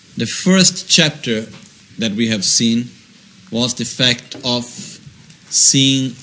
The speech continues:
what is bodhicitta and, uh, why we need to develop bodhicitta and what are the benefits that we receive from developing bodhicitta,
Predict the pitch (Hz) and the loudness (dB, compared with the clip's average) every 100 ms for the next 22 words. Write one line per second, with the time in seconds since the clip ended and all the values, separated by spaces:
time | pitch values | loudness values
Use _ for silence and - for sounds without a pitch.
0 | 113 110 147 147 143 127 120 - 110 101 | -4 0 2 2 0 -2 -2 -2 -2 -2
1 | 95 - 143 139 143 143 - 104 104 101 | 0 -2 -2 -2 -2 -2 -6 -2 -2 -2
2 | 101 104 110 135 143 131 117 113 110 95 | -2 -2 0 2 4 4 2 0 -2 -6
3 | 98 117 117 110 101 95 95 - 123 135 | -4 -2 -2 -2 -2 -4 -4 -4 -4 -6
4 | 127 113 113 127 139 127 104 101 104 175 | -4 -2 -2 -2 -4 -6 -4 -4 0 0
5 | 190 143 123 - - 104 98 147 170 123 | 0 -2 -4 -6 -4 -4 0 0 0 0
6 | 113 - 127 113 - - 120 107 107 98 | 0 0 -2 -4 -8 -12 -6 -2 -2 -4
7 | 92 101 98 95 95 90 90 92 - - | -4 -4 -4 -4 -4 -4 -6 -8 -10 -10
8 | - | -16